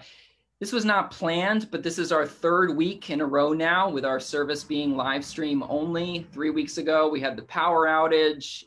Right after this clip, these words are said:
Uh, two weeks ago, it rained. And then, uh, this week, we, um,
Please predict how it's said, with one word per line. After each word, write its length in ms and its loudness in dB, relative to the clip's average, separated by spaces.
Uh, 240 -14
two 200 0
weeks 240 -2
ago, 420 2
it 180 -6
rained. 680 -2
And 260 -6
then, 320 -4
uh, 180 -2
this 320 -2
week, 280 0
we, 420 2
um, 400 -4